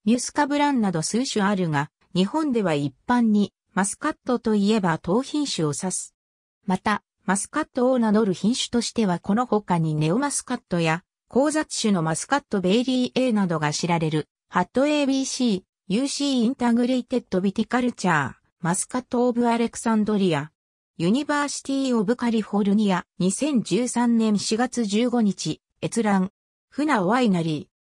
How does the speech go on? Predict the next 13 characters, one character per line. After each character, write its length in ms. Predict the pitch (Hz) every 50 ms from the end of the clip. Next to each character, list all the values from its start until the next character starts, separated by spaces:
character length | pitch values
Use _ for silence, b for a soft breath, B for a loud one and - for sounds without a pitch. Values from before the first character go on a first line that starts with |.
| _ _ _
二 120 | 175 175 190
千 300 | - 311 311 311 277 202
十 220 | - 220 254 262
三 260 | 247 - 254 247 240
年 220 | 233 220 220 208 202
三 300 | - - 226 277 294 277
月 300 | 233 190 - - 190 180
二 200 | 180 226 277 277
十 240 | - 262 220 180
六 240 | 151 147 139 - 202
日 340 | 202 214 240 - - 226 214
閲 220 | 175 - - 180
覧。 240 | 165 180 175 165 180